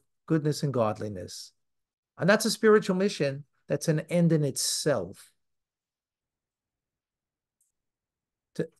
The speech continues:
so, we have a mission in everything that we do. And we bring holiness and Torah values into the workplace is the ultimate purpose of creation.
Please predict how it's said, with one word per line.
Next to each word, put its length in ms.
so, 440
we 200
have 160
a 80
mission 380
in 120
everything 360
that 80
we 120
do. 360
And 100
we 60
bring 200
holiness 440
and 80
Torah 200
values 300
into 140
the 60
workplace 580
is 120
the 140
ultimate 420
purpose 380
of 120
creation. 600